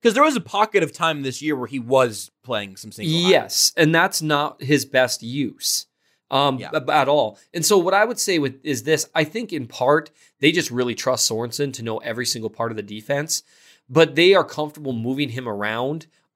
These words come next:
Speaker 2: all over. And so basically when Thornhill would come in, would be,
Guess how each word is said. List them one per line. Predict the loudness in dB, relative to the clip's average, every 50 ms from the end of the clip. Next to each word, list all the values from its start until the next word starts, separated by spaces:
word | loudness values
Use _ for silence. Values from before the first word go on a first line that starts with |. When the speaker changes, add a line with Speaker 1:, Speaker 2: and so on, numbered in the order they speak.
| _ 4
Speaker 2:
all | 6 8 8 6 4 2 0 -2
over. | -2 0 0 0
And | 0 -2 -2 -2 0
so | 0 0
basically | 0 2 0 0 0 0 -2 -2
when | -4 -4 -6
Thornhill | -8 -8 -6 -6 -4 -4 -4 -4
would | -6 -8 -12
come | -10 -8 -8 -8 -6
in, | -8 -10 -8
would | -10 -12 -8
be, | -6 -6 -6 -6 -8